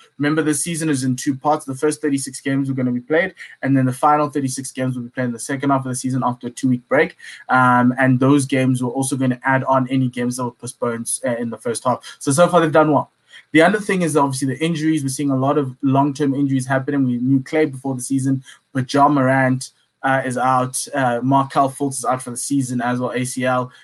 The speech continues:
Uh, Spencer Dinwiddie is also, uh, out for the long-term injury. So that's also affecting the game, the play, largely due to the obviously shortened,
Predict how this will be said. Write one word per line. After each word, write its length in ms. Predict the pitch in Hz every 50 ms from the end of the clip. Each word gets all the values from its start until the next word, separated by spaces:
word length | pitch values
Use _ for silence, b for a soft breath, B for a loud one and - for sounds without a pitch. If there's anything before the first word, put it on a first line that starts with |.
| b b _
Uh, 180 | 120 120 123 123
Spencer 420 | 131 - - 147 139 135 135 139
Dinwiddie 420 | 127 135 135 135 127 127 127 131
is 100 | 127 120
also, 400 | 123 127 135 131 - 139 131 -
uh, 240 | - 131 131 123 120 -
out 200 | 123 127 123 -
for 80 | - 127
the 80 | 127
long-term 420 | 123 123 123 127 131 - 135 123 123
injury. 180 | 123 123 127 123
So 220 | - 135 127 b b b b b _
that's 260 | 139 139 151 165 175
also 220 | 170 160 165 170
affecting 480 | 151 135 - 147 139 135 - 143 139 135
the 80 | 131 127
game, 400 | - 127 123 127 127 131 127 120
the 100 | - 120
play, 380 | - - 143 135 135 135 131 B B B -
largely 320 | 131 143 151 147 139 139
due 140 | 131 135 131
to 120 | 131 135
the 80 | 120 123
obviously 300 | 117 120 - 117 123 117
shortened, 560 | - - - 135 127 127 - 123 113 98 -